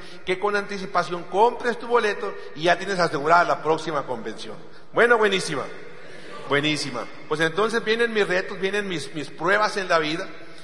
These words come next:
Y como te digo, nosotros realmente crecimos en el negocio, tuvimos muchas pruebas, eh, parecía que no pasaba nada. En México tuvimos una prueba muy fuerte en el dos mil cinco, dos mil seis.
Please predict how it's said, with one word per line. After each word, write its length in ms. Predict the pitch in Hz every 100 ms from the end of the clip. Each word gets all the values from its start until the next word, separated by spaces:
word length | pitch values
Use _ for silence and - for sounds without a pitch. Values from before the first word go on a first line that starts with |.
| - -
Y 100 | 185
como 260 | 180 175
te 120 | 175
digo, 200 | 196 226
nosotros 380 | 214 185 214 214
realmente 400 | 202 208 208 196
crecimos 500 | 196 170 190 214 214
en 120 | 185
el 100 | 175
negocio, 480 | 160 156 170 190 185 - - - -
tuvimos 440 | 190 160 208 220 202
muchas 320 | 196 214 202
pruebas, 560 | - 196 208 196 - - - - -
eh, 720 | 170 170 160 147 120 - - - - - - - - - -
parecía 400 | 160 156 202 196
que 140 | 180
no 100 | 180
pasaba 380 | 175 180 180 170
nada. 640 | 165 180 180 - - - 151
En 120 | 156
México 360 | 202 226 208 170
tuvimos 300 | 190 208 196
una 200 | 202 196
prueba 240 | 202 190
muy 160 | 185 214
fuerte 400 | 185 202 196 202
en 240 | 180 156
el 220 | 151 135
dos 260 | 139 135 139
mil 480 | 180 196 175 117 - - - 151 156
cinco, 460 | - 208 220 208
dos 260 | 190 175 135
mil 200 | 170 180
seis. 500 | 190 190 214 202